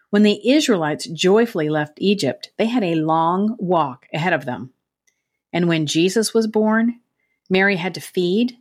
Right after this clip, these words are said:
change, bathe, and care for his every need.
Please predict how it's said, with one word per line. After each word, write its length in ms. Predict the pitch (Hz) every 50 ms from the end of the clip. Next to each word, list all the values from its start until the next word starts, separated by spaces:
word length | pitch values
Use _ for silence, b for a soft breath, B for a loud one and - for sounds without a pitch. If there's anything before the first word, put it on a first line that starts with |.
| _ _ _ _ _ _ _ _ -
change, 720 | - - 175 151 147 143 151 175 196 214 - - - _ _ _ _ _ _ _ _
bathe, 420 | - 156 143 143 147 160 185 214 208 - _ _ _ _ _ _ -
and 180 | 165 160 151
care 300 | - - - 175 175 202
for 140 | 202 - 180
his 240 | 151 160 143 135 -
every 300 | - 160 165 165 175 175
need. 340 | 180 170 160 143 120 147 -